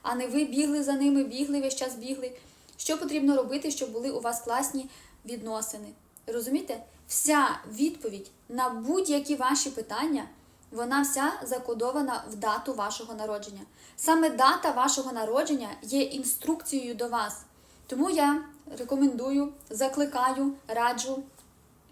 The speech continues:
будь ласка, спочатку почитайте інструкцію до себе. Спочатку дізнайтеся, хто ви, про що ви, куди ви, навіщо, а потім починайте діяти. Дуже часто людина ганяє по одному тому самому колу,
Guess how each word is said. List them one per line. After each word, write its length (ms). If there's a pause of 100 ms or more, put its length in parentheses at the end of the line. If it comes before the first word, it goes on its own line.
будь 120
ласка, 340 (500)
спочатку 600
почитайте 540
інструкцію 480
до 60
себе. 320 (760)
Спочатку 540
дізнайтеся, 600
хто 340
ви, 180 (280)
про 140
що 360
ви, 220 (260)
куди 360
ви, 260 (140)
навіщо, 720 (200)
а 140
потім 420
починайте 520
діяти. 460 (560)
Дуже 280
часто 600
людина 360
ганяє 540
по 120
одному 360
тому 260
самому 400
колу, 460